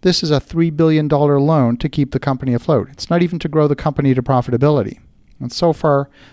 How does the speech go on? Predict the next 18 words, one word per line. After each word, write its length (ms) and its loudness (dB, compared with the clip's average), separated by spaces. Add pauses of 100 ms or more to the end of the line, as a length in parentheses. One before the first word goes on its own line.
(160)
the 100 -2
larger 400 2
the 60 2
company 320 -4
has 120 0
grown, 460 0 (220)
the 80 -8
faster 500 0
the 120 0
losses 420 0
have 80 -4
multiplied. 640 -2 (920)
As 140 0
a 60 2
minimum, 520 0
the 100 0
new 180 2
leadership 580 0